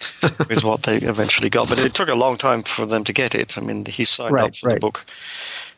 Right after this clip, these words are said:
Speaker 2: in whatever, nineteen forty, and he, they don't get it till nineteen fifty-one, fifty-two.
Speaker 1: Mm-hmm, mm-hmm. Well, this is a book of letters. Um, so just let me ask you a, a fundamental question. Uh, what makes a good letter?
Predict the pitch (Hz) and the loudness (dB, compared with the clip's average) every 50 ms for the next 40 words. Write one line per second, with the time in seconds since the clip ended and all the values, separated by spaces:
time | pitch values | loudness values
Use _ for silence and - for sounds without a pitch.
0 | _ - - 123 110 107 107 107 107 107 104 110 107 110 107 110 107 104 104 107 | _ -10 -4 0 0 0 2 0 -2 -2 -2 0 0 2 2 0 0 0 0 -2
1 | 110 107 - - 107 101 - - - 110 110 - 117 113 107 107 107 104 104 107 | -2 -2 -2 -2 -2 0 0 0 0 2 2 2 2 2 2 2 2 0 0 0
2 | 101 - 113 110 104 - - - 110 - 113 104 98 - 107 98 - 107 104 - | 0 0 -2 -2 -2 -4 0 0 0 2 0 -2 0 0 0 2 2 0 0 2
3 | - - 110 - - 101 104 107 101 98 101 - - - - - - 107 104 104 | 0 0 0 0 -2 -2 -2 0 0 0 0 0 0 0 0 0 0 0 0 0
4 | 104 101 - - - - - - - - - - - - - 127 117 123 120 117 | 0 0 -2 -4 -2 -2 -4 -2 -2 -2 -2 -2 -6 -2 0 2 4 4 4 2
5 | - - - - - _ _ 123 113 110 110 113 - - _ _ _ _ _ _ | 0 -8 -12 -12 -16 _ _ -4 -4 -4 -4 -8 -12 -16 _ _ _ _ _ _
6 | _ - - - - - - - - - - - - 180 175 - 185 156 196 214 | _ -20 -18 -14 -12 -10 -10 -10 -10 -12 -12 -2 0 2 2 2 2 2 2 2
7 | - 233 190 190 180 170 170 147 123 127 139 139 120 107 98 110 - - - - | 2 4 4 6 6 6 4 2 2 4 4 4 4 2 0 0 -2 -2 -4 -4
8 | _ - 143 139 135 131 131 127 127 127 127 120 - _ _ _ _ _ _ _ | _ 2 4 4 6 4 4 2 0 -2 -4 -6 -10 _ _ _ _ _ _ _
9 | - - - - - - - 160 165 160 147 - _ - 170 160 - 196 190 165 | -14 -14 -14 -12 -6 0 4 4 4 4 2 -2 _ -6 -4 0 2 2 4 6
10 | 147 151 156 - - 143 131 123 113 113 117 110 - - 120 110 - - - - | 6 6 4 4 2 2 4 4 4 4 2 -2 -4 -4 -4 -4 -4 -6 -2 2
11 | 143 143 135 135 127 131 - - 151 143 - - - - - 165 165 - - _ | 4 4 6 6 6 4 4 2 2 2 2 0 0 0 -2 -4 -4 -4 -4 _
12 | - 156 151 147 143 - - _ _ _ _ _ - - - _ _ _ 196 233 | 2 2 4 4 2 0 -8 _ _ _ _ _ -20 -20 -20 _ _ _ 0 4
13 | 247 240 247 240 220 - - 214 170 196 190 175 165 170 180 127 117 - | 4 6 6 6 4 2 0 2 4 4 4 6 4 4 4 2 0 -2